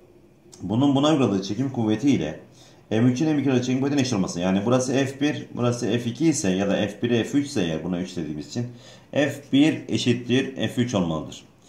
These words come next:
F bir neydi? Kütle çekim kuvveti demiştik ki G çarpı M bir çarpı M iki bölü D karedir. Formül bu.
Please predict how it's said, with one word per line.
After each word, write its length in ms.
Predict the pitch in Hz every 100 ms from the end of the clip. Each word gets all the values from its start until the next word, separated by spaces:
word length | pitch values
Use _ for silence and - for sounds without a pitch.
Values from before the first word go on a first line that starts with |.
| - - - -
F 260 | 127 -
bir 100 | 165
neydi? 240 | 185 151 143
Kütle 220 | 139 143
çekim 240 | 131 156
kuvveti 260 | 147 143 131
demiştik 340 | 139 143 147
ki 120 | 135
G 280 | 104 135 147
çarpı 640 | - 117 98 92 117 135 -
M 300 | 120 120 120
bir 200 | 139 143
çarpı 520 | 123 98 92 - 85
M 200 | 92 110
iki 240 | 117 - 135
bölü 240 | 151 123
D 140 | 117 120
karedir. 500 | 104 85 73 - - - - - -
Formül 320 | 135 101 123 101
bu. 200 | -